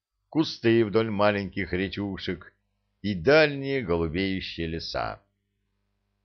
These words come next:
Не могу равнодушно смотреть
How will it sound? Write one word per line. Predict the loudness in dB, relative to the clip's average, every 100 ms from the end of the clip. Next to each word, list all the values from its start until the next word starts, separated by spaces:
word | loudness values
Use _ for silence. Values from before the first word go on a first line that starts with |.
| _ _ _ _ _ _
Не | -2 0
могу | 2 4 4 6
равнодушно | 4 4 -2 0 -2 -4 -6 -6
смотреть | -6 -6 -6 -2 -2 -2 -6 -20